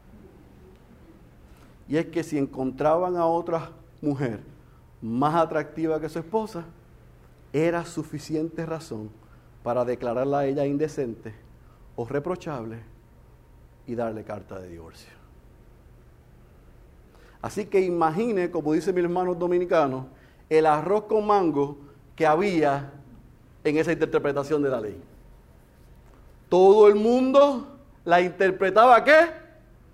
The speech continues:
A su conveniencia. ¿Qué estaba produciendo eso con las mujeres? Una injusticia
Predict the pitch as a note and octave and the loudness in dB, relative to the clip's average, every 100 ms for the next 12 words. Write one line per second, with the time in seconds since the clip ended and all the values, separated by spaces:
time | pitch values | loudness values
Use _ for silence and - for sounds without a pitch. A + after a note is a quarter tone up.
0 | - - - - B2 C3 B2 A#2+ B2+ D#3+ | -20 -20 -20 -10 -8 -6 -4 -2 0 2
1 | E3+ C3 G2+ E2+ - - - - - - | 0 -2 -10 -16 -20 -20 -20 -20 -20 -20
2 | - - - - - - - - - - | -20 -20 -20 -20 -20 -20 -20 -20 -20 -20
3 | - - - - - - - - - - | -20 -20 -20 -20 -20 -20 -20 -20 -20 -6
4 | - C4 D4 D4+ - C#4 C#4 C#4+ C#4 C#4 | 6 8 8 6 4 6 8 6 4 6
5 | C4+ B3+ B3+ B3 B3 C4 C4 B3+ B3 B3 | 6 6 2 -6 2 4 4 6 8 10
6 | B3 A#3+ B3 A#3 A#3 A3+ A3 G#3+ G#3+ F3+ | 8 6 2 0 0 0 0 -2 -6 -4
7 | C#3+ A#2+ - - - - - - - - | -4 -8 -14 -20 -20 -20 -20 -20 -20 -20
8 | - - - - - - - - - - | -20 -20 -20 -20 -20 -20 -20 -20 -20 -20
9 | - - - - - - - - - - | -20 -20 -20 -20 -20 -20 -20 -20 -20 -20
10 | - - - - - D#3+ F3+ F3 D#3 D#3 | -20 -20 -20 -20 -6 0 2 2 0 -2
11 | C#3+ - - G3+ G#3 G#3+ G#3+ G#3+ | -8 -8 -8 -6 -6 -8 -8 -8